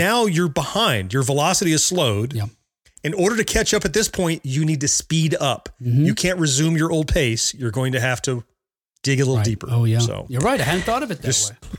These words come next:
Speaker 1: just keeping you honest.
Speaker 2: I
Speaker 1: So
Speaker 2: guess to that extent, then I've got some good news because, you know, as, as, as I've mentioned on, on previous shows, uh, the story,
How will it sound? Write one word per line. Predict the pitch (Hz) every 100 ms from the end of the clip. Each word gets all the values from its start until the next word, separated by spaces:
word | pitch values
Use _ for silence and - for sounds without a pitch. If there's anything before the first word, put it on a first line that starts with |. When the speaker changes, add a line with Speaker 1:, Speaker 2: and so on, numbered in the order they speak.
| - - _ _ _ _
Speaker 1:
just | 139 -
keeping | 156 175
you | 254
honest. | 233 143 131 - - -
Speaker 2:
I | 160
Speaker 1:
So | 120
Speaker 2:
guess | 113 104 - -
to | 160
that | 151 190
extent, | 240 - - 160 147
then | 151 143
I've | 135
got | 170 165
some | 175 147
good | 147
news | 120 92 113
because, | - 131 156 147
you | 151
know, | 139
as, | 135 139
as, | 131
as | 139 127
I've | 123 123
mentioned | 139 - 143
on, | 131 123
on | 123
previous | 117 127 123 113
shows, | - 123 117 113 - - - - _ _ _
uh, | 120 117
the | 120
story, | 107 - 165 156 120 90